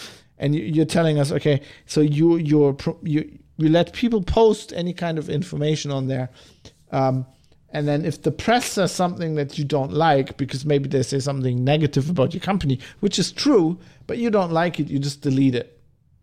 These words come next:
Uh, and, and you think that's okay." Yeah, I, I don't think that's gonna fly. Now, you know, YouTube kinda understood that, I think.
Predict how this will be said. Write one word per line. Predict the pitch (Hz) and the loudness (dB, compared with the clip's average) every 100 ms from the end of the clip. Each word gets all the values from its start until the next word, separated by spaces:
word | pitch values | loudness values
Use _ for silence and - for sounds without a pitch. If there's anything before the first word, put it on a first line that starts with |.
| _ _ | _ _
Uh, | 143 135 131 - | -4 0 0 -2
and, | 147 | -4
and | 170 165 | 0 0
you | 160 | 0
think | 170 139 | 0 0
that's | 139 - | 0 0
okay." | - - - _ _ _ _ _ _ _ _ _ _ - | -6 -8 -10 _ _ _ _ _ _ _ _ _ _ -6
Yeah, | - 135 135 87 - _ _ _ - | -2 0 0 -4 -10 _ _ _ -6
I, | 147 - | -6 -2
I | 165 | -2
don't | 156 196 202 | 0 0 0
think | 208 180 | -2 0
that's | 165 135 | 0 0
gonna | - 143 123 | -2 -2 -2
fly. | - 147 123 - - _ _ _ _ _ _ - | -2 -2 -2 -6 -16 _ _ _ _ _ _ -4
Now, | 151 151 156 - - | 2 4 4 0 0
you | 202 | 2
know, | 143 139 - _ - | 2 0 -8 _ -4
YouTube | 170 311 - 147 147 - - - | 2 2 4 0 -2 -12 -12 -2
kinda | 180 170 | 0 0
understood | 143 131 - 185 - | -2 -2 0 0 0
that, | 120 | -2
I | - | -2
think. | - - 180 120 180 - | -4 2 2 2 -6 -14